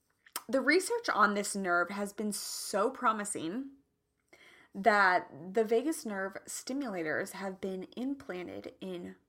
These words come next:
actual patients and found much, much success, even with said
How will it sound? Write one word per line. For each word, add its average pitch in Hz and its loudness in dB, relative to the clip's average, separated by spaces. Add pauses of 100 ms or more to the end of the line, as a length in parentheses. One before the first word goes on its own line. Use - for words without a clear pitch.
(280)
actual 233 2
patients 202 -8 (560)
and 214 -2
found 233 2 (1200)
much, 226 2 (400)
much 185 -2
success, - -8 (880)
even 269 2
with 202 -2 (1160)
said 226 6